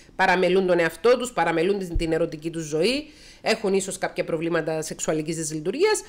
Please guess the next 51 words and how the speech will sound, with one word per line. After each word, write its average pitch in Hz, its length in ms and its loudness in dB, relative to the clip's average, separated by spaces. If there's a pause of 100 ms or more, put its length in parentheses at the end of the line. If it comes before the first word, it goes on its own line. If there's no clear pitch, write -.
(320)
they 185 120 2
don't 214 180 4
attend 208 440 2
to 170 200 0
it, 185 60 -2
δεν 180 200 -4
τα 220 100 0
φροντίζουν 180 680 -2 (480)
και 466 140 0
αφήνουν 381 280 4
την 339 80 2
κατάσταση 214 460 0
να 147 140 0
πάει. 131 260 -10 (960)
Έχουμε 294 260 2
ευθύνη 240 720 4 (220)
απέναντι 220 480 4
σε 233 120 0
έναν 220 180 4
άνθρωπο 233 300 2
με 190 60 0
τον 175 140 0
οποίο 220 300 2
παντρευόμαστε, 165 840 0 (640)
να 233 240 4
είμαστε 359 680 4
εντάξει 226 580 0
και 359 100 -2
στο - 180 0
ερωτικό 226 400 2
κομμάτι. 170 420 0
Και 233 120 2
αν 233 180 4
δεν 240 140 6
είμαστε 359 360 2
εντάξει, 240 440 2
γιατί 214 160 0
είμαστε 226 240 -2
κουρασμένοι, 202 520 2
να 294 120 4
βρούμε 254 240 2
τρόπο 254 300 2
να 302 100 0
ξεκουραστούμε, 226 600 0
να 269 100 2
βρούμε 262 180 0
τρόπο 254 220 2
να 269 100 2
μοιραστούμε 220 360 -4
τις 220 140 -8
δουλειές, 208 380 0